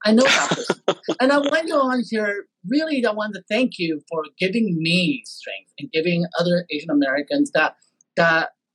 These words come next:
Speaker 1: are still on that path asking and looking in the mirror and say, "Is there opportunity for me?" And because you really carved out an opportunity for yourself. There was nobody before you have done anything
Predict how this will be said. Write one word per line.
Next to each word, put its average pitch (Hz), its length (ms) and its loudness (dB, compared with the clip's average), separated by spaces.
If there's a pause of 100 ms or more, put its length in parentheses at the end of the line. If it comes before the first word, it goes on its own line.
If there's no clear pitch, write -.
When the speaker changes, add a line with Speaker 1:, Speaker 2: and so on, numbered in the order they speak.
Speaker 1:
are 190 200 2
still 294 360 -2
on 214 180 0
that 139 160 -4 (100)
path 143 180 -4 (220)
asking 139 440 -8
and 131 100 -2
looking 131 240 -4
in 131 60 0
the - 20 2
mirror 127 160 0
and 127 60 -8
say, 127 200 -10 (200)
"Is 170 140 0
there 196 160 2
opportunity 139 720 -2
for 123 100 -12
me?" 110 320 -20 (500)
And 190 180 2
because 214 240 2
you 254 100 8
really 254 300 6
carved 214 380 0
out 202 100 2
an 165 80 0
opportunity 170 460 -4
for 151 60 -4
yourself. 165 420 0
There 190 80 -4
was 165 100 -12
nobody 226 340 0
before 277 440 -8
you - 180 -8 (160)
have 127 160 -4
done 127 220 -4
anything 123 260 -18